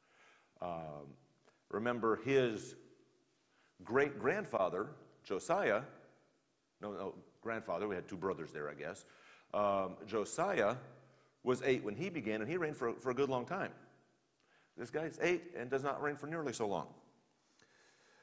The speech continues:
And notice what's interesting here. Eight years old when he began to reign, and he reigned three months, ten days, and did that which was evil. Now stop and think.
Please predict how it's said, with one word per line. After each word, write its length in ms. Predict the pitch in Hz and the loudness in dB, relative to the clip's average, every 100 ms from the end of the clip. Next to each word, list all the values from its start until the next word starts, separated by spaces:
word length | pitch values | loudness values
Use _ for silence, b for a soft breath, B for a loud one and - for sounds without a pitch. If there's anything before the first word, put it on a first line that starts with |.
| b b _ _ - | b b _ _ 2
And 220 | 135 113 - | 2 2 -4
notice 440 | 135 127 180 185 - | 2 4 4 2 -2
what's 140 | 160 | -2
interesting 440 | 202 202 202 - 110 | -2 -2 -4 -4 -2
here. 300 | 95 90 113 - - _ B B B B B B _ _ _ _ _ _ _ _ _ - | -2 -2 -6 -16 -20 _ B B B B B B _ _ _ _ _ _ _ _ _ -2
Eight 120 | 117 | 2
years 140 | 135 | 4
old 140 | 131 135 | 4 4
when 100 | 131 | 2
he 80 | 165 | 0
began 280 | 175 143 | 0 2
to 40 | 110 | 2
reign, 140 | 120 | 2
and 80 | 120 | 2
he 100 | 147 | 2
reigned 220 | 139 117 | 2 0
three 160 | 117 139 | -2 0
months, 220 | 123 120 | 0 -2
ten 180 | 143 113 | -2 0
days, 360 | 104 139 175 - | 2 2 0 0
and 200 | 113 107 | 0 2
did 140 | 123 | 6
that 160 | 131 127 | 6 6
which 180 | 127 | 2
was 640 | 110 120 113 110 107 - - - _ _ _ _ _ _ _ _ _ _ - | 6 8 8 6 -2 -10 -16 -20 _ _ _ _ _ _ _ _ _ _ -8
evil. 540 | 151 185 95 90 110 120 - b b b b _ _ _ _ _ _ _ _ _ _ _ _ | -4 -4 0 0 -2 -8 -20 b b b b _ _ _ _ _ _ _ _ _ _ _ _
Now 60 | - | -16
stop 280 | - 65 67 | -8 -8 -8
and 100 | 90 | -10
think. 300 | 175 147 | -8 -6